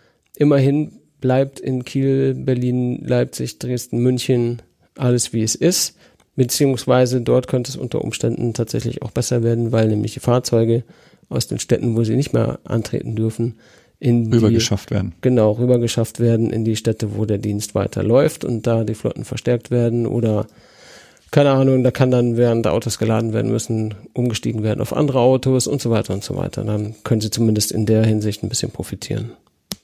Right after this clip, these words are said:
Speaker 2: Ja, du hast noch eine gute Nachricht damit reingeschrieben. Clever Shuttle gehört zu G H T Mobility GmbH.
Speaker 1: Genau, und da sind die Deutsche Bahn und der japanische Mitsui-Konzern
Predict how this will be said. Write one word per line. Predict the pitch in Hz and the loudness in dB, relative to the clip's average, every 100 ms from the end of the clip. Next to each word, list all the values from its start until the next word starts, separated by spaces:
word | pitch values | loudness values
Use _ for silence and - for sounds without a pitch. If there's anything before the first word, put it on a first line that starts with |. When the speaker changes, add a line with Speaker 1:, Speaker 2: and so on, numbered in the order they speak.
| _ _ - | _ _ -4
Speaker 2:
Ja, | 170 113 90 _ _ - _ | 0 0 -2 _ _ -20 _
du | - | -2
hast | 123 147 | 0 2
noch | |
eine | 120 123 | 4 4
gute | 139 156 | 4 2
Nachricht | 120 156 117 - | 2 0 -2 0
damit | 98 98 | 0 0
reingeschrieben. | 95 95 - - 92 87 - _ _ _ - | -2 -2 -4 -6 -6 -6 -10 _ _ _ -16
Clever | - 120 127 | -4 -2 0
Shuttle | - 123 139 | 0 0 0
gehört | 120 107 120 | 0 0 -2
zu | - - 120 120 123 131 127 _ 208 220 | -4 -2 0 2 0 -4 -8 _ -20 -10
G | 113 113 | -2 -2
H | 107 120 | 0 -4
T | - 123 | -2 -2
Mobility | 107 104 139 - 104 | 0 0 -2 -4 -2
GmbH. | 107 104 98 95 113 220 - | -2 0 -2 0 -2 -4 -6
Speaker 1:
Genau, | 131 131 131 131 117 - - _ | -2 2 4 4 2 -4 -18 _
und | 127 120 | -4 0
da | 123 117 | 2 2
sind | 123 120 - 113 | 0 -2 -6 -8
die | 113 | -2
Deutsche | 120 117 110 | 0 0 -2
Bahn | 107 117 123 | 0 0 0
und | 113 | 0
der | 117 | 0
japanische | 107 101 120 120 120 113 | 0 -2 -2 -2 -2 -2
Mitsui-Konzern | 110 110 - 147 120 - 110 110 - 107 110 139 | -2 -2 -4 -2 -2 -2 -2 -2 0 0 0 -2